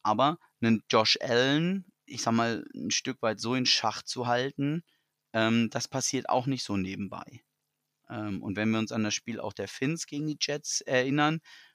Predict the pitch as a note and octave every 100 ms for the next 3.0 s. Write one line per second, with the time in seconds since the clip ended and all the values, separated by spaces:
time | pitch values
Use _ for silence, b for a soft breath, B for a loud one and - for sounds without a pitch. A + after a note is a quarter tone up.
0 | _ - A2+ - C#3 C3 - A#2+ F3+ -
1 | G2+ F#2+ G2+ G#2+ A2+ A#2+ - A2+ A2+ -
2 | A#2 - A2+ A2 - G#2 - B2 D3 D#3